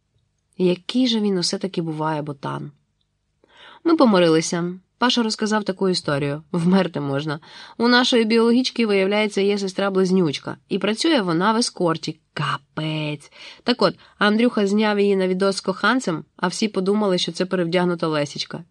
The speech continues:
І тут закрутилося. Назар усім розтрендів, що наша біологічка шльондра. Дарина забрала в нього телефон із відосом. Леся Артемівна пішла звільнятися,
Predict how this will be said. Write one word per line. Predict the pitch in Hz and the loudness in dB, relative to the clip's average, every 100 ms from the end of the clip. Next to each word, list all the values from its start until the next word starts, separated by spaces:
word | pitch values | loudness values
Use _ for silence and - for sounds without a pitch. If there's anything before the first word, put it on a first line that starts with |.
| - | -4
І | 302 285 269 | 0 0 0
тут | 233 208 | -2 0
закрутилося. | 180 165 170 165 - 151 147 143 147 143 143 _ - - - - | -2 -2 -2 -4 -2 -2 -2 -4 -6 -8 -12 _ -20 -20 -20 -6
Назар | 185 190 190 208 | 0 0 2 2
усім | 196 185 202 | 2 0 0
розтрендів, | 185 180 190 190 190 190 | -2 -4 -4 0 0 0
що | 180 | 0
наша | 165 170 175 | -2 -2 -2
біологічка | 170 165 160 170 - 147 | 0 0 0 -2 -6 -6
шльондра. | - 147 151 143 147 127 87 _ - - - - | -6 -4 -2 -2 -2 -4 -8 _ -20 -20 -20 -4
Дарина | 254 262 262 | 0 2 2
забрала | 247 233 233 220 | 2 4 4 4
в | |
нього | 220 208 208 | 2 2 2
телефон | 226 262 339 349 359 | 2 2 2 2 0
із | 381 277 254 | 0 0 0
відосом. | 214 175 175 180 170 185 _ | 0 2 0 -2 -4 -8 _
Леся | - 185 196 196 | 0 0 2 0
Артемівна | 185 185 208 202 180 | -2 -2 0 2 0
пішла | 170 175 170 | 0 -2 0
звільнятися, | 165 170 170 180 180 143 - | 0 0 2 2 0 -4 -8